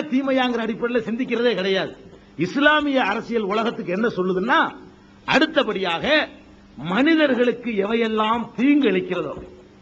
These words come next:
மனிதர்களுடைய அறிவை எவையெல்லாம் பாழாக்குகிறதோ, மனிதனுடைய உடலை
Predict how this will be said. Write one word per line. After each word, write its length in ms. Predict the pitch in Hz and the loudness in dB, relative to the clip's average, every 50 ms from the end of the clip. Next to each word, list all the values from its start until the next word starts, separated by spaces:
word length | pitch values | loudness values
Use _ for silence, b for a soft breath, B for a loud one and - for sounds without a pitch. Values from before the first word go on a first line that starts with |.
| - - - - - - - - | -20 -20 -20 -20 -20 -20 -10 -2
மனிதர்களுடைய 720 | - 165 262 294 311 311 311 302 285 277 277 262 262 254 220 | 2 4 6 6 6 6 6 4 4 4 4 4 4 4 2
அறிவை 440 | 151 147 175 254 294 294 269 262 269 262 233 | 2 2 0 2 2 2 4 2 2 2 2
எவையெல்லாம் 580 | 226 233 240 240 240 233 220 220 226 240 220 226 | 0 0 0 0 0 0 0 -2 -2 -2 -2 -4
பாழாக்குகிறதோ, 720 | 165 190 208 247 233 233 - - 202 175 175 185 175 151 113 - - - - - - b b b b b b | -4 -4 -2 0 -2 -2 -2 -4 -6 -4 -4 -4 -4 -4 -6 -10 -12 -18 -20 -20 -20 b b b b b b
மனிதனுடைய 600 | 135 170 262 302 320 311 302 294 285 285 262 240 | 0 2 4 4 4 4 4 2 2 4 4 4
உடலை 380 | 220 214 247 269 285 277 285 | 2 2 2 2 4 4 4